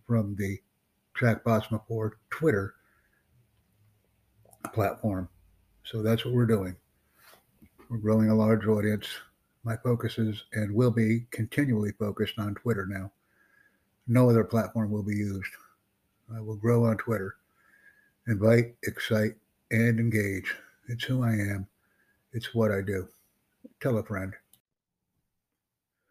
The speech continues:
Whenever we interview, let's make it about the individual, group, company, or organization that we are interviewing with.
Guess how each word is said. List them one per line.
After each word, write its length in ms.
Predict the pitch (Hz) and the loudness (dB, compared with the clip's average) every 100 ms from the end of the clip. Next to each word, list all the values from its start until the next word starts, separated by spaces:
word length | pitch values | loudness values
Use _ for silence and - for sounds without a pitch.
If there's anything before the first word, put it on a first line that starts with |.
| _ - | _ -10
Whenever 560 | 110 143 220 214 190 | -8 -4 -4 0 -2
we 220 | 147 143 | 0 6
interview, 680 | 117 131 127 135 107 123 120 | 6 6 4 0 4 6 6
let's 340 | 110 139 160 - | 6 4 2 -2
make 240 | 156 151 | -2 0
it 80 | 139 | -4
about 320 | 120 127 117 | -2 -4 -4
the 120 | 107 - | -10 -4
individual, 840 | 139 160 156 165 160 - 160 165 147 | -4 -2 -2 0 0 -2 -4 -2 -4
group, 380 | 107 131 139 - | -4 -4 -4 -8
company, 640 | - 127 131 147 147 151 - | -6 -6 -6 -6 -4 -6 -6
or 180 | 104 - | -8 -2
organization 1080 | 120 123 131 156 160 120 104 101 - 139 135 | 6 6 6 2 2 2 2 0 -4 -8 -2
that 160 | 135 139 | -2 2
we 140 | 160 | 2
are 140 | 185 214 | 4 2
interviewing 720 | 226 240 190 190 170 156 143 | 0 -2 4 6 6 4 2
with. 300 | 147 113 | 2 2